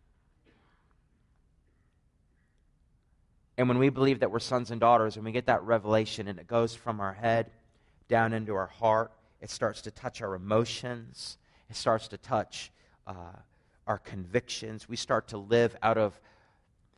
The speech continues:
you see, we, when we s-, understand that we're sons and daughters and that we're the righteousness of God in Christ Jesus, we start to live out of that identity.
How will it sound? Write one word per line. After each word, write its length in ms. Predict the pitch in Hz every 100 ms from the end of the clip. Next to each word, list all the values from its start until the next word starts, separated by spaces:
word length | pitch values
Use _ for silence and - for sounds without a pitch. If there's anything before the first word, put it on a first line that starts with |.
| _ _
you 160 | 127 -
see, 200 | - 156
we, 220 | 139 135 _ _ _ _
when 120 | - 160
we 80 |
s-, 100 | 170
understand 460 | - 185 175 - 160
that 60 | 160
we're 60 |
sons 280 | 117 147 139
and 80 | 135
daughters 300 | 120 139 123
and 80 | 123
that 120 | 104
we're 100 | 117
the 80 | 117
righteousness 640 | 120 127 117 117 131 -
of 120 | 98
God 220 | 95 113
in 140 | 117 107
Christ 340 | 120 117 -
Jesus, 580 | - 113 113 143 - - _ _
we 120 | 139 151
start 300 | - 156 -
to 100 | 113
live 260 | 131 127
out 180 | - 117
of 120 | 110
that 180 | 107 101
identity. 480 | 98 104 107 90